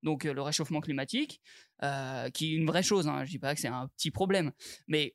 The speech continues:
on va trouver la solution pour le réchauffement climatique. Il y aura un autre problème ailleurs, comme, euh, je sais pas, euh, la surpopulation, qui est un vrai problème aussi.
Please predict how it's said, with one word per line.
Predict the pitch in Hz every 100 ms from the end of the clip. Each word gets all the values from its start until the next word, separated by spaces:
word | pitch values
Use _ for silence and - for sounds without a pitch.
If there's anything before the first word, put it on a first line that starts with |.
| _
on | 196
va | 233
trouver | - 220
la | 175 170
solution | 185 165 - -
pour | 151
le | 143
réchauffement | 151 165 151 151
climatique. | 156 135 - 202 196
Il | 214
y |
aura | 202
un | 180 202
autre | 214
problème | 190 180 160
ailleurs, | 156 156 160 -
comme, | 151 139
euh, | 131 123
je | 143
sais | 123
pas, | - 127 131 123 117
euh, | 113 101 - - _ _ _ -
la | 139
surpopulation, | 147 - 170 - 139 143 247 - _ _
qui | - 131
est | 120
un | 127
vrai | 131 131
problème | - 127 135 135
aussi. | 143 226 311